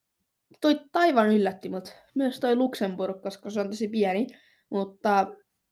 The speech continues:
osa näistä oikeasti yllätti mua. Mä en ois odottanut, että mua ois kuunneltu esimerkiksi Kroatiasta.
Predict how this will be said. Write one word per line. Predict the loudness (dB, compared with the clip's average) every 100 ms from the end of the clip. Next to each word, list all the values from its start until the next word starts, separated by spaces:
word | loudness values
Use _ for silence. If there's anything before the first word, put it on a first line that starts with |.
| _ _ _ _ 2
osa | 4 6
näistä | 4 4 4
oikeasti | 4 4 2 2
yllätti | 2 2 -2
mua. | -4 0
Mä | 2 2
en |
ois | 2 2
odottanut, | 2 0 0 2 2 2
että | -2 0
mua | 2 2
ois | 2 -2 -2
kuunneltu | 0 0 0 -2 -4
esimerkiksi | -6 -6 -10 -10 -14 -20 -8
Kroatiasta. | -2 4 6 4 2 0 0 -4